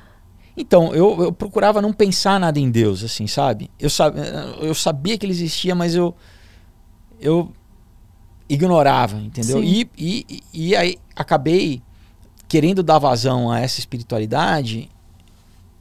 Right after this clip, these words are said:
Speaker 1: estudando outras coisas, né? Aí fui fazer, estudar alquimia, fui em Rosa Cruz e,
Speaker 2: Hum.
Speaker 1: quer dizer, um, de certa forma, muita coisa que, é, que hoje eu uso esse conhecimento que eu ganhei nesses <laughs> anos aí,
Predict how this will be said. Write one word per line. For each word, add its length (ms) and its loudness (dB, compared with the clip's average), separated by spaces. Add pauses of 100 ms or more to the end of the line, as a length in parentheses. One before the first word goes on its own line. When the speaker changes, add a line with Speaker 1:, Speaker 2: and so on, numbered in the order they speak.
(320)
Speaker 1:
estudando 460 0
outras 320 0
coisas, 640 0 (120)
né? 220 -6 (680)
Aí 240 4
fui 500 0
fazer, 320 -4
estudar 340 -4
alquimia, 680 4
fui 240 -4
em 240 2
Rosa 280 0
Cruz 680 0
e, 340 -4 (220)
Speaker 2:
Hum. 200 -4
Speaker 1:
quer 40 -4
dizer, 180 -2
um, 280 -6 (200)
de 80 -12
certa 220 -4
forma, 460 0
muita 280 -4
coisa 220 -4
que, 100 -2
é, 80 0 (140)
que 100 -6
hoje 300 2
eu 80 6
uso 260 2
esse 140 -4
conhecimento 560 -4
que 100 -6
eu 240 -2 (120)
ganhei 500 -2
nesses 400 -4
<laughs> 0 -
anos 300 0
aí, 280 -2